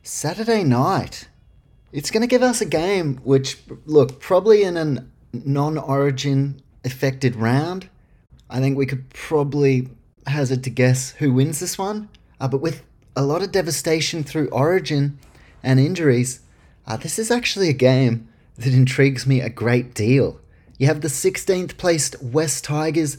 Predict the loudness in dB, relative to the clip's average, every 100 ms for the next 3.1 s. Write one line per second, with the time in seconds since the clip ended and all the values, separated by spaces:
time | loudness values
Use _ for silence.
0 | -12 -4 -2 -2 0 2 4 2 -2 -12
1 | _ -2 -2 -2 -4 -4 -4 -4 -6 -2
2 | -2 -2 -6 -10 -6 -2 2 2 0 -2
3 | -6